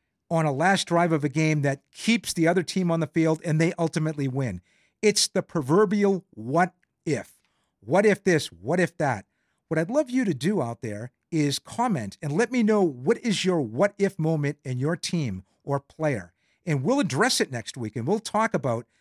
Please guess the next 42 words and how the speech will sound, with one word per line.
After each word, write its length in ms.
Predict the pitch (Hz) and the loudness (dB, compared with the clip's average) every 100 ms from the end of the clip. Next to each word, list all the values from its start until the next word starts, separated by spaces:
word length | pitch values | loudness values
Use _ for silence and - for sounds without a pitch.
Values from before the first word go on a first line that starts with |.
| _ _ | _ _
that 320 | 117 156 170 - | 0 0 0 -2
and, 180 | 156 - | -4 -2
and 180 | 151 139 | -4 -4
highlight 440 | 147 240 240 123 | 0 0 2 -2
it 120 | 107 143 | -4 -8
and 120 | 135 | -4
talk 200 | 180 185 | -2 0
about 240 | 180 165 | 0 0
that 180 | 185 196 | 2 0
specific 500 | - - - 208 160 | -2 -8 -6 -4 -4
game 340 | 185 190 143 113 _ _ _ | -2 0 -2 -6 _ _ _
and 200 | 185 156 - _ _ | -2 -2 -6 _ _
what 280 | 120 143 208 | -4 -2 2
the 120 | 202 | 4
outcomes 520 | 202 196 - 190 - | 4 0 -2 -2 -4
might 340 | 123 127 214 202 | -6 -2 0 0
have 120 | 107 | -2
been. 180 | 104 78 _ _ _ _ _ _ | -10 -12 _ _ _ _ _ _
I'll 140 | 185 | -2
just 220 | 240 277 - | 0 0 2
throw 160 | 202 | 2
one 420 | 160 123 180 170 | 2 2 2 2
what 160 | 120 170 | 0 0
if 160 | 180 - | 0 0
here 160 | 175 | -2
right 200 | 170 170 | 0 -2
now. 360 | 170 170 104 90 _ _ _ _ _ _ | -4 -6 -8 -14 _ _ _ _ _ _
What 160 | 139 233 | -2 -2
if 100 | - | 0
the 80 | 233 | -6
Patriots 560 | - 202 - 196 - | 0 -2 0 -2 -2
never 220 | 165 185 | -4 -4
drafted 480 | 151 131 170 180 147 | -4 -2 -2 -2 -8
Tom 300 | - 156 165 | -6 -4 -4
Brady 440 | 123 160 147 107 127 _ _ - | -2 -2 -2 -4 -10 _ _ -4
and 100 | 156 | -2
he 60 | |
got 120 | 151 | -2
drafted 380 | 143 160 180 170 | -2 -2 0 0
by 140 | 151 160 | 0 0
the 100 | 147 | -2
Detroit 480 | 135 - 175 165 | -4 -4 -4 -4